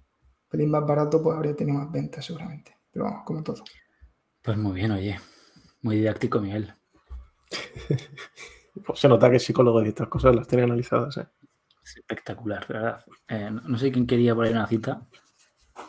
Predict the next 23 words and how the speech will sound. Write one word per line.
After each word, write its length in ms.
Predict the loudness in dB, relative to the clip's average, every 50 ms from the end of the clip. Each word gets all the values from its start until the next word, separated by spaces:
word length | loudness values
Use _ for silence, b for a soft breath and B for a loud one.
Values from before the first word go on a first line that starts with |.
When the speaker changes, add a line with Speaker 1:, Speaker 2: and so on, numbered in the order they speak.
| -16 -18 -12 _
Speaker 2:
Una 240 | 0 2 4 6 6
más, 320 | 6 6 6 4 0 -2
noventa 280 | -2 0 0 0 0 0
y 40 | 0
ocho, 260 | 0 -2 -2 -4 -2
pero 300 | -2 -4 -6 -6 -8 -10
es 180 | -12 -14 -16 -14
un 180 | -12 -10 -4
partidazo. 640 | -2 -2 -2 -2 -2 -2 -2 -2 -2 -4 -10 -16 -18 _ _ _ _ _ _ _ _ -20 _ _ _ _ _ _ _ _ _ _ _
Este 180 | -4 0 0 0
chico. 340 | 0 -2 -6 -6 -8 -10 -14 _ -20 -20 -20 _ _
Buah. 220 | -10 -10 -10 -12 _ _ _ B B B B B
Además 180 | 2 2 6
tiene 160 | 8 10 10 10
pasta, 320 | 8 6 6 6 6 8
¿eh? 60 | 8
Que 340 | 6 4 4 2 0 0 -2 -2 -6 -10 -14 -18 -8 0
cada 200 | 6 8 10 10
año 120 | 10 10
se 80 | 10 8
compra 260 | 8 10 10 10 10
un 60 | 10 10
iPhone. 300 | 10 8 6 4 4